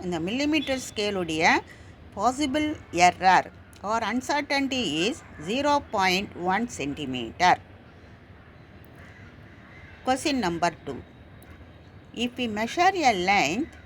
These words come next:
L is equal to six point two four centimeter with the help of a vernier calipers, then what is the least count of vernier caliper?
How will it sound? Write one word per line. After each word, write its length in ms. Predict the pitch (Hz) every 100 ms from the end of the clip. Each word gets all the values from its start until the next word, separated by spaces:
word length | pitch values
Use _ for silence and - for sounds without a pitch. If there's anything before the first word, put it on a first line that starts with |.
| - - - - - 220
L 100 | 269 311
is 100 | 320
equal 220 | 302 285 262
to 60 | 277 -
six 100 | 226 - -
point 260 | 269 262 247
two 120 | 240 240
four 140 | 233 233 -
centimeter 720 | 190 214 208 190 - 139 147 - - - - -
with 120 | 208
the 60 | 220 233
help 240 | 262 285 311
of 180 | 320 294
a 60 | 269 202
vernier 440 | 214 269 277 269 262 - -
calipers, 640 | 180 170 170 - 135 170 - - - 147
then 200 | 170 143 123 269 - - - - - - -
what 160 | 240 330
is 60 | 339
the 80 | 330 262
least 220 | 269 - 254
count 220 | 226 220 208
of 60 | 214 -
vernier 400 | 180 190 190 190 -
caliper? 480 | 143 131 120 143